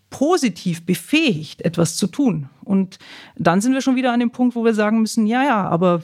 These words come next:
wenn einige jetzt ihre Freiheit nicht ausüben können, dann müssen wir ihnen helfen, das tun zu können. Und dann muss die Freiheit eben doch wieder mit Inhalt angefüllt werden und ist vielleicht nicht für alle, äh, gleichermaßen einfach so gegeben und besteht nur darin, dass der Staat sich raushält. Das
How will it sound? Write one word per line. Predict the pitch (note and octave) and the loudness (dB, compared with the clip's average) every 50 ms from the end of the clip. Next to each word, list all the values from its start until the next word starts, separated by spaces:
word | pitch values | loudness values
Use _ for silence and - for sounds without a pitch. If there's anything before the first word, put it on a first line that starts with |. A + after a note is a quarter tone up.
| - - | -6 -8
wenn | - F3 F#3+ F#3+ F#3+ F#3+ - | -4 -2 0 2 2 0 0
einige | - E3 F#3 G3+ F#3 G#3 | 0 0 0 0 2 0
jetzt | F#3+ - | -2 -2
ihre | - G3 F3+ E3+ | 0 0 0 0
Freiheit | - F#3 F3 F3 E3+ E3+ | 2 2 2 2 2 0
nicht | F3+ - - | -2 -2 -2
ausüben | - E3 - - D#3+ D#3+ E3 | -2 -2 0 0 0 0 0
können, | - E3+ F3+ A#3+ D4 D4+ | 0 -2 0 0 0 0
dann | C4+ A#3+ | 0 0
müssen | A#3 B3 - - A3+ | 0 0 0 -2 -2
wir | G#3+ | 0
ihnen | A3+ A3 | 0 0
helfen, | A3 A3+ A3+ A3 - A3+ | 0 0 -2 -2 -2 -4
das | A3+ - - - _ _ | -6 -6 -8 -10 _ _
tun | - D4+ C#4 - | 0 0 0 0
zu | - - - | -2 -10 -6
können. | - - D3+ D3 D#3 E3 | -2 0 0 0 0 -2
Und | E3+ E3 - | -2 -2 0
dann | F#3 F#3+ | 0 0
muss | F#3+ G#3 A3 - | 0 0 -2 -2
die | - G3+ | -4 -4
Freiheit | - F3+ F3+ G#3 A3 - | 0 2 2 2 2 0
eben | G#3+ G#3+ G#3 | 0 0 0
doch | G3+ G#3 - | 0 -2 -2
wieder | A#3 G#3+ A3 | -2 0 0
mit | G#3 G#3 G3+ | 0 0 0
Inhalt | G#3 A#3 A#3 A3+ G#3 - | 0 -2 -2 -2 -2 -2
angefüllt | G#3+ A3 G3 - - D3+ D3 D3 D3+ | -2 -2 -2 0 -2 -2 -2 -2 -2
werden | D#3+ D3+ D3+ E3+ F3 | -2 0 0 0 0
und | - - | 0 -2
ist | F#3 - | -2 -2
vielleicht | - G3 F#3 F#3 - | 0 0 0 2 2
nicht | G3+ A3+ B3 - - | 0 0 -2 -2 -6
für | - - F#3 - | -8 -6 -4 0
alle, | F#3 F#3+ G#3 G#3+ G#3+ G#3 G#3+ - - - - - - - - - _ _ _ - | 0 2 2 2 0 -2 -6 -12 -20 -20 -20 -20 -20 -20 -20 -20 _ _ _ -18
äh, | - - - - | -16 -12 -10 -4
gleichermaßen | F#3+ G#3 G3 A3+ A3 A3+ G#3 G3+ F#3+ G#3 A3 - G#3 | 0 2 2 2 2 2 2 2 2 0 0 -2 -2
einfach | - F#3 G#3 G3 | -2 0 0 0
so | - G#3+ G#3 | 0 0 0
gegeben | F#3 F3+ D#3+ E3 G#3+ A#3+ C4 A#3+ A3+ F#3+ | 0 0 -2 -2 0 0 0 0 0 0
und | F#3+ F#3 - - | -2 -4 -4 -4
besteht | G3+ - - A3+ G#3+ G#3 | -6 -4 0 0 0 2
nur | G#3+ G#3 A3 G#3 | 2 0 0 0
darin, | F#3+ F#3 F#3+ G#3 A3 G#3 | 0 0 0 0 0 0
dass | G3 F#3+ F#3 - | 0 -2 -2 -2
der | G3+ F#3+ | -2 -2
Staat | - F3 F3+ F#3 | 2 0 0 2
sich | - F3+ E3+ | 0 0 2
raushält. | F3 E3+ G#3 - - E3+ D3 D3 D3+ D#3 | 2 2 2 0 0 -2 -2 -2 0 0
Das | F#3 F#3+ - - - - - - - - | -2 -2 -2 -4 -6 -6 -6 -8 -8 -10